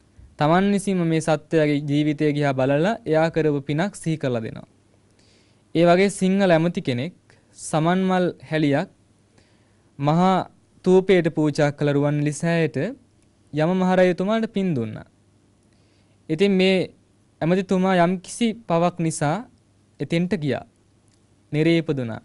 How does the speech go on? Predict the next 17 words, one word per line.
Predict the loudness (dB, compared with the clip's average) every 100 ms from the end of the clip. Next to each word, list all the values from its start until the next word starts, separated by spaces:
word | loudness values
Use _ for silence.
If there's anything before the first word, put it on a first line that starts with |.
| _ _ _ _ _ _ -6
එතකොට | 0 4 4
මේ | 4 2 0 -4
දේවදූතයෝ | 2 4 6 6 4 4
පස් | 0 0
දෙනා | 0 0 2 2
ගැන | 2
මැහුවත් | 2 0 0 -2 -2
මතක් | -2 0 -2
වුණේ | -4 -2 0
නෑ | 0 0
මේක. | -2 -6 -12 -20 _ _ _ _ _ _ _ _ _ _ _ _ 0
යම | 4 6
රජතුමා | 6 4 4 2
විසින්ම | 0 0 0 0 0 -2
මෙනෙහි | -2 0 0 0
කරලා | 2 2 2
ඇහුවා, | 2 0